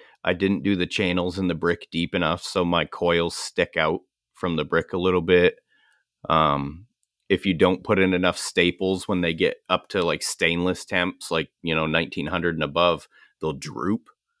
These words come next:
So, like, if you look inside my oven right now, I've got a coil on each side that's, like, drooped in on the wall.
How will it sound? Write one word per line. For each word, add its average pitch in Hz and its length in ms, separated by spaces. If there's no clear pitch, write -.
So, - 200
like, 85 160
if 87 140
you 104 180
look 101 220
inside 90 340
my 90 220
oven 85 180
right 85 180
now, 87 160
I've 85 160
got 82 220
a - 80
coil 92 380
on 85 100
each 85 180
side 82 240
that's, - 140
like, 80 160
drooped 76 460
in 80 180
on 85 140
the 71 80
wall. 73 400